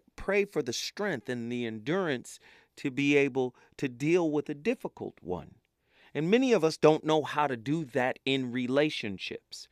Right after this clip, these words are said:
So we took three of Doctor G's principles, right? Uh, the triad of hope, unconditional positive regard, visualization towards the future,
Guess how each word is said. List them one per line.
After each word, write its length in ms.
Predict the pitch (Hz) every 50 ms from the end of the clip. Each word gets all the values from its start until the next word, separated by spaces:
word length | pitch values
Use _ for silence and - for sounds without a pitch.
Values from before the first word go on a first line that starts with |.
| _ _ - - - _ _
So 160 | - - 180 170
we 160 | 151 160 160
took 380 | - - - 226 214 - -
three 640 | - - - - 190 185 214 233 226 202 165 160 175 -
of 220 | - 143 123 123
Doctor 500 | 117 160 160 175 180 - _ - 160 151
G's 880 | 127 117 110 104 - - 156 180 196 180 143 123 120 127 135 - - _ _ _ _ _ _ _ _ _ _ _ _ _
principles, 800 | - - 208 208 170 - - 113 92 82 69 64 62 - - -
right? 380 | - 104 120 131 147 156 160 - - 113
Uh, 200 | 107 107 101 95
the 120 | 95 104
triad 640 | - - - - 185 196 196 185 180 165 147 139 123
of 120 | 117 - -
hope, 280 | 139 127 113 98 -
unconditional 640 | 113 131 135 131 151 139 127 143 - - 131 117 110
positive 500 | - 127 123 123 113 120 110 104 95 107
regard, 540 | 107 104 151 156 165 180 180 180 180 165 - _ _ _ _
visualization 800 | 107 117 120 110 120 117 110 110 104 117 113 113 107 - 117 107
towards 320 | - - 123 107 104 98 -
the 100 | - 101
future, 560 | - - 165 175 175 170 - 175 170 160